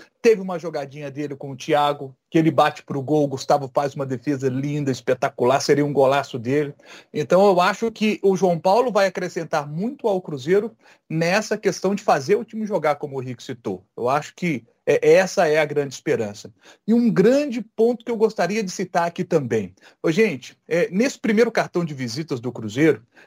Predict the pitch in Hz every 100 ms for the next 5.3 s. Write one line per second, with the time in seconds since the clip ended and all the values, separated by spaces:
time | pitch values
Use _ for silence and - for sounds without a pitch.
0 | - 139 139 156 160 214 220 208 175 180
1 | 202 196 170 - 156 127 120 170 170 151
2 | 135 160 175 170 - 131 131 120 117 139
3 | 120 117 113 110 180 170 160 - 180 160
4 | 127 123 127 165 156 147 135 131 120 127
5 | 165 151 104